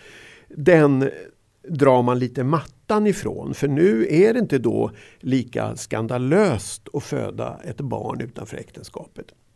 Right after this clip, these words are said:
Det blir ju fortfarande ett utomäktenskapligt barn,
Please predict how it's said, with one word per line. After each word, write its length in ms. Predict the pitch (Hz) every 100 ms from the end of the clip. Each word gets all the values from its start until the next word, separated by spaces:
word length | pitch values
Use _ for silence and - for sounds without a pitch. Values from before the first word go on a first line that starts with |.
| _ _ _ _ _ _ _ _ _ _ _ _
Det 180 | 151 131
blir 120 | -
ju 120 | 170
fortfarande 440 | - 247 170 135
ett 120 | 127 -
utomäktenskapligt 1080 | 160 - - 110 - - - 180 175 - -
barn, 300 | 202 226